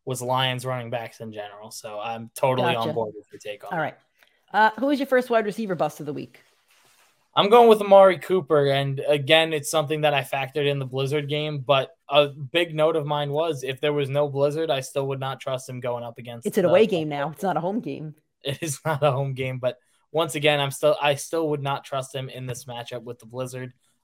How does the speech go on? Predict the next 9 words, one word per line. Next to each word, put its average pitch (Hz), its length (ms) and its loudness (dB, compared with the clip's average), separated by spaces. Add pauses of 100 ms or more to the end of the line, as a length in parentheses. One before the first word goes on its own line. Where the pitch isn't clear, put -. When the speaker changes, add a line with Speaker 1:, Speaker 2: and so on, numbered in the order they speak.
(100)
Speaker 1:
Um, 117 440 -6 (120)
with 160 320 2
the 180 100 2
Blizzard, 170 540 0
it 147 200 -4
would 147 180 -2
have 135 220 -2
been, 143 420 -2
like, 135 240 -4